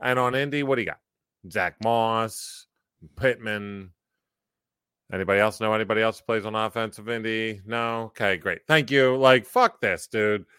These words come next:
And Mixon showed his dual threat capabilities. Ja'Marr Chase was postering peeps. T Higgins back in the fold. You know, uh, but let's not forget, and K-Rob, shout out to you, and you're gonna enjoy what I'm about to say here because it'll bring you back some good memories. Uh, one really bad memory, but good getting there.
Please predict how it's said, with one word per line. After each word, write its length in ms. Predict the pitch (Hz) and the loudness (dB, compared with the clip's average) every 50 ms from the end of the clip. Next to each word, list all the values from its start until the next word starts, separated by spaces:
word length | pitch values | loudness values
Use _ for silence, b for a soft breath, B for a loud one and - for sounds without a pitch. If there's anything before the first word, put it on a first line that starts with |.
| b b b | b b b
And 180 | 156 165 175 196 | 4 4 6 6
Mixon 300 | 233 214 - - 220 196 | 4 4 2 0 -6 -6
showed 280 | 160 - 196 185 180 | -2 0 2 2 2
his 140 | 170 143 123 | 2 0 -2
dual 180 | - 160 151 143 | -2 -2 -2 -2
threat 280 | - 143 135 123 - | 0 0 -2 -2 -2
capabilities. 760 | - 123 113 - 87 87 147 156 151 147 147 147 139 117 - | -2 -6 -6 -6 -4 0 2 2 2 2 2 0 -2 -4 -6
Ja'Marr 300 | 120 117 135 139 131 - | -2 2 2 2 2 2
Chase 360 | - - 131 131 127 - - | -2 -2 -2 -2 -2 -4 -8
was 120 | 104 87 - | -14 -20 -12
postering 560 | _ - 120 113 107 - - 117 110 107 92 | _ -4 -2 -2 -4 -6 -8 -10 -10 -10 -10
peeps. 480 | - 110 110 107 107 101 - - - _ _ _ _ _ _ - | -8 -6 -6 -4 -4 -6 -10 -14 -20 _ _ _ _ _ _ -6
T 140 | - 180 165 | -2 0 2
Higgins 340 | 135 127 120 101 107 85 78 | 4 2 2 2 -2 -6 -6
back 220 | 90 92 85 - - | -4 -4 -4 -4 -6
in 60 | 82 | -14
the 80 | 78 | -18
fold. 540 | - - - 113 104 101 101 98 98 90 92 - _ _ _ _ _ _ _ _ _ _ _ _ | -16 -6 0 2 2 4 4 2 0 -2 -6 -10 _ _ _ _ _ _ _ _ _ _ _ _
You 120 | - 160 175 | 2 6 8
know, 240 | 180 170 160 165 170 | 8 8 8 6 2
uh, 160 | 170 170 180 | 0 0 0
but 200 | 156 - 185 - - 185 185 196 190 | 0 0 -4 -6 -6 -10 -6 0 2
let's 180 | 226 254 - | 2 4 6
not 160 | 466 466 466 | 6 6 6
forget, 400 | - 180 147 151 147 120 85 - _ - | 4 2 2 4 4 4 4 0 _ -2
and 180 | 135 139 139 120 | 0 0 0 0
K-Rob, 440 | - 170 180 165 165 160 151 147 135 - _ _ | 2 2 4 4 6 6 6 4 2 -2 _ _
shout 300 | - - 196 175 160 151 | -6 0 2 4 4 4
out 120 | 143 - - | 2 0 -2
to 60 | 127 | -4
you, 260 | 117 113 101 87 107 | -4 -4 -4 -4 -4
and 120 | 110 110 110 | -6 -6 -4
you're 160 | 113 123 123 | -4 -2 -2
gonna 140 | 113 110 101 | -2 -4 -4
enjoy 280 | 92 95 113 110 101 | -6 -4 -2 -2 -2
what 120 | 87 95 95 | -2 -2 -4
I'm 80 | 92 | -4
about 180 | 85 92 90 - | -4 -6 -6 -6
to 80 | - | -8
say 160 | - - 95 82 | -8 -8 -6 -6
here 160 | 80 78 76 | -6 -8 -12
because 260 | 71 80 90 92 80 | -12 -12 -14 -12 -12
it'll 120 | 87 87 | -12 -8
bring 160 | 76 95 92 90 | -6 -6 -6 -4
you 80 | 87 | -4
back 180 | 80 82 80 - | -4 -4 -6 -6
some 140 | - 85 78 | -10 -14 -12
good 160 | 85 80 76 | -12 -10 -8
memories. 440 | 80 82 80 80 82 82 78 - - _ _ - 117 | -8 -10 -8 -8 -10 -10 -10 -14 -18 _ _ -8 -6
Uh, 60 | 120 | -2
one 240 | 113 131 165 175 170 | 4 6 6 6 6
really 260 | 151 143 143 131 120 | 6 4 4 4 4
bad 240 | 95 120 113 110 101 | 4 2 0 0 0
memory, 300 | 110 110 113 117 117 113 | -4 -6 -6 -6 -6 -4
but 240 | 98 113 104 95 82 | -4 -6 -6 -6 -6
good 280 | 90 110 110 107 87 | -4 -4 -4 -4 -4
getting 280 | 85 101 95 95 101 101 | -2 -4 -2 -2 -2 -4
there. 240 | 98 98 104 107 104 | -2 -2 -2 -4 -6